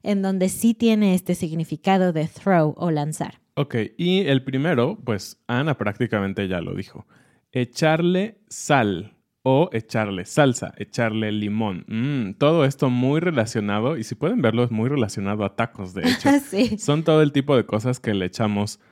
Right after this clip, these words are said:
Speaker 2: pues, a la comida, literalmente. Entonces, por ejemplo, a un taco, como, como hablamos en el episodio de tacos, normalmente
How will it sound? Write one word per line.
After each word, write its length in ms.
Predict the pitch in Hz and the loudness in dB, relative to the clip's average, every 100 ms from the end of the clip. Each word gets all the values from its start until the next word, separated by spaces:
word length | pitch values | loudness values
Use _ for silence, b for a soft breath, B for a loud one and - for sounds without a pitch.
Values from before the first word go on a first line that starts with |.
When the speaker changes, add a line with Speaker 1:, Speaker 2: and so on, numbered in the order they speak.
| b b - | b b -2
Speaker 2:
pues, 240 | 170 - - | -2 -2 2
a 100 | 131 | 4
la 180 | 113 | 4
comida, 400 | - 120 147 131 | 2 2 4 2
literalmente. 760 | 156 123 113 107 113 117 120 113 | 2 0 0 0 0 0 -2 -4
Entonces, 580 | 202 127 113 113 113 - b b b | -4 -2 -2 -2 -4 -6 b b b
por 120 | 147 | 0
ejemplo, 300 | 147 202 143 | 2 2 2
a 80 | 147 | 2
un 100 | 117 117 | 2 0
taco, 300 | 120 135 139 | 0 -2 -4
como, 440 | 110 98 - - | -4 -4 -8 -12
como 180 | - 107 | -6 -4
hablamos 380 | 101 135 180 - | 0 0 0 0
en 100 | 107 | -2
el 100 | 101 | -4
episodio 360 | - 107 113 110 | -6 -6 -2 0
de 80 | 110 | -2
tacos, 320 | 123 117 127 | -4 -4 -4
normalmente 800 | 107 107 117 113 117 107 117 | -4 -2 -2 0 -2 -2 -4